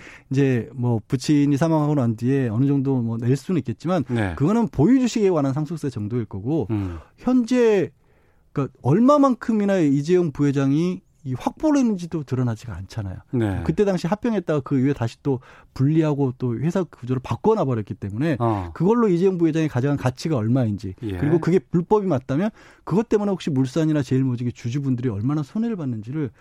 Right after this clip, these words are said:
Speaker 2: 음.
Speaker 1: 계산이 안 되는 거예요.
Speaker 2: 그러면 지금 앞으로 재판이 국정농단 관련, 뇌물 관련된 게 하나 남아 있고
Speaker 1: 네.
Speaker 2: 그리고 이제 이게 좀 또, 또
Speaker 1: 네.
Speaker 2: 있는 것 같아요. 일정은 어떻게 될 것 같으세요?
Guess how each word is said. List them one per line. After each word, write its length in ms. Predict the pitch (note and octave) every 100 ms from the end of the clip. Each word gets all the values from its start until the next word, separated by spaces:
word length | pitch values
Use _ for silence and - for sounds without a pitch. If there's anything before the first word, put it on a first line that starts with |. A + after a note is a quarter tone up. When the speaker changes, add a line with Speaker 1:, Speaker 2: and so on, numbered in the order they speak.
| _
Speaker 2:
음. 160 | G#2+ G2
Speaker 1:
계산이 320 | F#2 A#2+ C4
안 140 | G3+ G#2+
되는 180 | G#2 G2+
거예요. 300 | - - G2 _ - - - - - _ _ _
Speaker 2:
그러면 260 | - F#3 F#3+
지금 180 | D3+ D#3
앞으로 340 | B2 - G3+
재판이 800 | F#3+ D#3 - E3+ E3+ E3 D3 C3 - _ - _ _ _ _ _ _ _ _ _ _ _
국정농단 720 | - D3 G#3 F#3 D#3+ D#3+ D#3+
관련, 280 | C#3 C#3+ B2+
뇌물 260 | C3+ E3+
관련된 380 | E3 D3+ C3 A#2
게 60 | G#2+
하나 180 | G#2+ G2
남아 240 | E2+ D#2+
있고 100 | A#2
Speaker 1:
네. 420 | A2 A2 G#2+ C#3+ D#3
Speaker 2:
그리고 220 | - C#3+
이제 160 | B2+ B2+
이게 600 | C3+ D3 C#3 B2+ A#2+ G#2+
좀 200 | - G2+
또, 120 | - -
또 100 | C3
Speaker 1:
네. 80 | A2+
Speaker 2:
있는 200 | G2 G2+
것 80 | F#2+
같아요. 380 | E2+ - G2+ D3+
일정은 360 | C#3+ C#3+ F#3 G#3
어떻게 260 | G2+ -
될 140 | G2 E2+
것 140 | -
같으세요? 480 | F2 - - A#2+